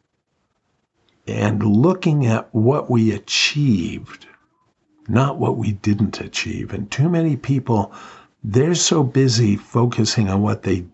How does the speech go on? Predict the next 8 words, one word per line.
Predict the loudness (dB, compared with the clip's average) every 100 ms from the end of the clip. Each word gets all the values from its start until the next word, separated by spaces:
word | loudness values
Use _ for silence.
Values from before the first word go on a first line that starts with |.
| _
didn't | 0 2 0 -4 -8
get | -6 -6 -8 _
done | -6 -4 -6 -8 -8
that | -6 -2
that | -2 -2
causes | -2 0 0 -4 -6
the | -8
problem. | -6 -4 -4 -6 -12